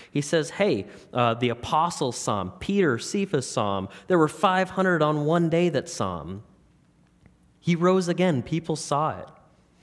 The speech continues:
Paul's letting the Corinthians know, if you don't believe in the resurrection of Christ or the eventual resurrection of all Christians,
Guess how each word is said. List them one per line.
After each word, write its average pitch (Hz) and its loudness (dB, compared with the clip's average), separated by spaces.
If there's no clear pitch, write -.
Paul's 165 2
letting 175 4
the 165 0
Corinthians 165 0
know, 160 4
if 147 -8
you 185 -2
don't 180 2
believe 156 0
in 139 2
the 127 0
resurrection 117 0
of 104 -6
Christ 101 -4
or 147 4
the 147 0
eventual 131 -2
resurrection 120 -2
of 107 -4
all 113 0
Christians, 104 -6